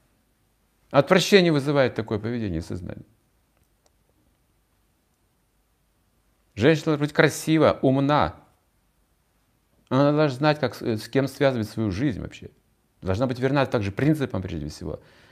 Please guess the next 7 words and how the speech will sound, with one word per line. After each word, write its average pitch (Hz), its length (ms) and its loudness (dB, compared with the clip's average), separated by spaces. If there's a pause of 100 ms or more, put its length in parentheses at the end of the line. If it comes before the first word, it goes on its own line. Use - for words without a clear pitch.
(180)
м, 98 180 -4
честности, - 640 2
прежде 107 280 -4
чем 104 100 2
мужа 104 180 0
еще 87 200 -6
выберет. 73 340 -10